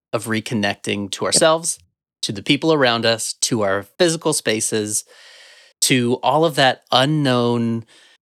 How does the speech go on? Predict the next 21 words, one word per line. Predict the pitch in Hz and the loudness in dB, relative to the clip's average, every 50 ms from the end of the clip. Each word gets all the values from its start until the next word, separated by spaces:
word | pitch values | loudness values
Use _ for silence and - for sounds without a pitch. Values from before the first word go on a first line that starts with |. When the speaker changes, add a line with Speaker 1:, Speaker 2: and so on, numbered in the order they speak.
| _ _ _ _ _ _ _ _ _ - | _ _ _ _ _ _ _ _ _ -6
Speaker 1:
like, | - 123 123 113 113 104 - - - _ _ _ _ _ _ _ _ _ _ _ _ _ _ _ _ _ _ - | -2 2 2 2 2 0 -4 -12 -18 _ _ _ _ _ _ _ _ _ _ _ _ _ _ _ _ _ _ -4
coolness, | - - - 147 139 131 123 110 101 104 101 - - | -4 -2 2 2 2 2 2 -2 -4 -4 -4 -4 -2
the, | - 117 110 110 110 110 104 - | 0 0 0 2 0 -2 -6 -8
the | - 190 | -8 -4
meaningfulness, | 117 120 117 120 120 113 110 - 120 110 101 101 101 95 - - | -2 0 0 2 0 0 -2 -2 -2 -2 -2 -2 -4 -4 -6 -4
the | - 110 | -4 -6
Speaker 2:
<laughs> | |
The | |
Speaker 1:
purposefulness, | - - - 160 - 277 247 220 208 175 - | -4 -2 -2 -2 -2 -4 -4 -2 0 2 4
Speaker 2:
sexy | - 165 123 117 - | 4 4 4 4 2
Speaker 1:
like, | 135 | -2
Speaker 2:
stuff. | - - - - - | -2 -4 -4 0 2
Speaker 1:
like, | 135 131 123 - - - - - - _ _ _ _ _ _ _ _ _ _ - | 2 2 2 0 -8 -14 -14 -14 -16 _ _ _ _ _ _ _ _ _ _ -16
yes, | - - - 175 240 233 - 151 | -10 -2 2 4 4 4 4 2
exactly. | 214 - 151 143 143 185 262 302 165 135 123 110 | 2 0 2 4 4 4 4 4 2 0 0 0
Speaker 2:
<laughs> | 110 120 131 | 2 2 2
Speaker 1:
Like, | 131 123 - - _ _ _ _ _ _ - | 2 2 -2 -10 _ _ _ _ _ _ 2
that | 175 160 160 | 2 2 2
makes | 156 165 160 180 196 190 - - - - - | 2 2 4 4 4 4 2 2 2 0 0
self-care | - - - 165 156 165 160 - - - 175 160 156 156 - - | 2 4 4 6 4 4 2 -2 -6 -4 -2 2 2 2 2 2
actually | 139 156 156 - - - - 170 151 151 151 143 143 143 143 147 | 2 2 2 2 0 2 2 2 2 4 4 4 2 2 -2 -4